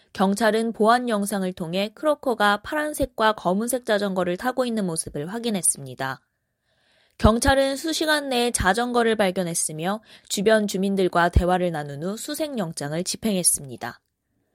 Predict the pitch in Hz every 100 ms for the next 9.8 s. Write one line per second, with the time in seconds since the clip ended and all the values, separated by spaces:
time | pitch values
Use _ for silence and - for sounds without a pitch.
0 | _ _ _ - 220 208 220 269 - 320
1 | 311 311 262 240 - 247 233 202 226 220
2 | 196 214 196 - 302 - 240 220 247 247
3 | 226 165 - 202 165 - _ _ _ -
4 | 196 190 233 220 196 202 247 - 190 196
5 | 226 247 226 185 165 180 214 226 202 208
6 | 190 - - 180 233 240 240 214 196 165
7 | 143 139 139 180 208 170 143 - 139 131
8 | 151 147 - _ _ _ _ _ _ _
9 | _ - 285 277 226 190 214 147